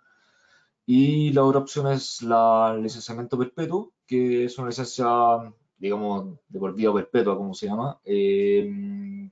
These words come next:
que no, no tiene un tiempo de caducidad. Sí, la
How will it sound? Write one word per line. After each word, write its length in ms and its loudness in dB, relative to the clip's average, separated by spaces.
que 100 -2
no, 120 -4
no 160 -4
tiene 240 4
un 400 -2
tiempo 260 0
de 80 4
caducidad. 380 2
Sí, 600 0
la 260 2